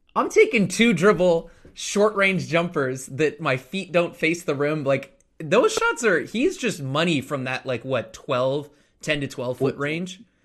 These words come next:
Speaker 2: Yeah.
Speaker 1: Fourteen? Yeah, like, he's just
Speaker 2: Ten, yeah, yeah.
Speaker 1: Yeah, like, uh, that's just, like, those shots yesterday that he was making were, they're very much in rhythm. They're shots that he clearly feels comfortable doing.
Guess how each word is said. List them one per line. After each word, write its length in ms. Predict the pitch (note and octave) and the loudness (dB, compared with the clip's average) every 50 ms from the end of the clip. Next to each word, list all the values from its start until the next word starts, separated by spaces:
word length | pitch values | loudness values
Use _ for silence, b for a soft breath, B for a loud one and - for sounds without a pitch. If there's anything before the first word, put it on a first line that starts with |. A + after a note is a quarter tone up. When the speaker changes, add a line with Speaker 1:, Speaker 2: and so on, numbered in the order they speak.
| _ _ | _ _
Speaker 2:
Yeah. 280 | - A#2 G#2+ G2+ E2+ D3+ | -2 0 0 0 0 2
Speaker 1:
Fourteen? 540 | D3+ D3+ D3 D3+ - D#3+ D#3 D#3+ E3+ E3 A#2+ | 0 0 0 -2 -4 -6 -4 -4 -6 -6 -6
Yeah, 400 | G#2+ D3 D3+ C#3+ C3 A#2 A2 A2 | -2 0 2 2 2 0 -2 -4
like, 200 | A#2+ C#3 D#3 - - | -2 -4 -4 -2 -2
he's 200 | G3+ A3 A3+ G#3 | -4 -4 -4 -2
just 240 | C#4+ F3 D#3 C#3+ - | -2 -2 -2 -2 -4
Speaker 2:
Ten, 100 | D3+ C#3 | -6 -4
yeah, 220 | B2+ A#2+ G2 E2 - | -4 -4 -6 -8 -10
yeah. 180 | G1+ - - - - _ _ _ _ _ _ | -12 -16 -18 -20 -20 _ _ _ _ _ _
Speaker 1:
Yeah, 340 | - E3+ E3+ D3 B2 A2+ - - - | 2 4 4 4 4 0 -4 -8 -8
like, 260 | - D3 C#3 - - - - | -6 -6 -6 -6 -8 -6 -4
uh, 380 | C#3+ C3 B2+ B2 A#2 A2+ A2 A2 - - _ _ _ _ _ - - - - F3+ F3 D3+ - - D3 | -2 0 0 0 0 -2 -4 -6 -10 -16 _ _ _ _ _ -16 -14 -14 -12 -12 -14 -14 -14 -14 -6
that's 240 | E3 F#3 G3+ G#3+ - | -2 -2 -2 0 -2
just, 160 | - C4+ - | -6 -6 -2
like, 340 | - G#3+ E3 A#2+ - - C3+ | -2 -2 -2 -2 -8 -10 -6
those 200 | D3 F#3+ A#3+ A#3+ | -4 -4 -4 -4
shots 400 | - - G3 G3 G3+ - - - | -4 -4 -2 -2 -2 -2 -2 -4
yesterday 300 | D3+ D#3+ E3 - E3 C#3 | -4 -4 -4 -4 -4 -4
that 80 | B2 A#2+ | -4 -4
he 60 | B2+ | -4
was 140 | C#3 C3+ A#2 | -6 -6 -6
making 380 | B2 C#3 D3+ - D3 B2 A2+ | -8 -8 -8 -6 -8 -8 -6
were, 320 | G#2+ B2 B2 B2 B2 B2 b b b b b b b _ _ _ _ _ _ - - | -4 -4 -4 -4 -4 -8 b b b b b b b _ _ _ _ _ _ -8 -2
they're 160 | - E3 F3+ | 0 0 0
very 360 | D#3+ C#3 A#2 A2+ D3+ E3 G3+ G#3+ | 0 -4 -2 0 2 2 2 2
much 200 | G3+ F#3 F3+ G3 | 0 -2 -4 -6
in 100 | D#3+ B2 | -6 -6
rhythm. 340 | A#2+ A#2+ A2+ B2 C#3+ D#3+ | -6 -6 -6 -8 -8 -8
They're 140 | C#3+ C3 C3 | -8 -8 -8
shots 360 | B2 - - B2 B2+ C#3+ - | -8 -8 -6 -6 -6 -8 -10
that 280 | - - C#3 C3 - b b b b b b b | -8 -6 -6 -6 -8 b b b b b b b
he 200 | _ - E3+ F#3 | _ -4 -2 -2
clearly 480 | F#3 - - - E3+ E3+ E3+ D#3+ D#3 C#3 | -2 -4 -4 -2 0 0 2 0 0 -2
feels 280 | - - C#3+ C3+ - | -2 -6 -8 -8 -8
comfortable 420 | - - C#3 B2+ - B2 A#2 A#2 A2+ | -8 -8 -8 -8 -8 -10 -10 -8 -6
doing. 460 | A#2+ C#3+ C#3+ B2+ A2+ A2 A2+ b | -4 -4 -2 -2 -4 -6 -8 b